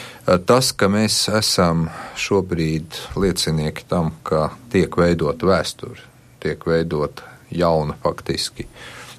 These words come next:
attiecību sistēma, eh, Eiropas kontinentā, kur joprojām ir daudzi, kas naivi cer,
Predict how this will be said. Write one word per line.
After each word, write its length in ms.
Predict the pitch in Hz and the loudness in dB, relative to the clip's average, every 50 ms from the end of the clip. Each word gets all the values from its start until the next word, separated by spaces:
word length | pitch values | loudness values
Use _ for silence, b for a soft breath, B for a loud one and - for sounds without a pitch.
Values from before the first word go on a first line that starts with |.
| B B | B B
attiecību 640 | - - - - - 67 67 - 78 73 71 69 - | -6 -4 -2 -2 -4 -2 -2 -4 -4 -4 -4 -4 -2
sistēma, 640 | - 82 82 - - - 73 71 71 71 73 73 71 | -2 -2 -2 -2 -2 0 0 2 2 0 -2 -4 -6
eh, 640 | - - - - - - - - - - - - 85 | -8 -12 -16 -16 -14 -12 -10 -8 -8 -6 -4 -2 -2
Eiropas 300 | 85 80 78 73 - - | 0 0 0 -2 -2 0
kontinentā, 680 | - 98 101 104 - 82 76 73 71 76 76 - - - - - | 0 2 2 2 0 0 -2 -2 -4 -6 -6 -6 -8 -8 -8 -6
kur 180 | - - 80 | -4 -2 0
joprojām 760 | 78 80 78 73 - - 104 95 85 80 76 73 73 76 76 - B B B B B B B B B | 0 0 0 -2 0 2 4 4 4 4 2 2 0 -2 -4 -8 B B B B B B B B B
ir 100 | - 82 82 | -6 -4 0
daudzi, 540 | 92 90 87 92 95 95 92 90 - - - | 2 4 4 6 4 4 2 0 -4 -8 -8
kas 220 | - 78 - - - | -8 -8 -8 -6 -4
naivi 360 | 90 87 82 78 73 76 - | -4 -2 -2 -2 -4 -6 -6
cer, 320 | - - 85 80 78 76 | -4 0 0 0 0 0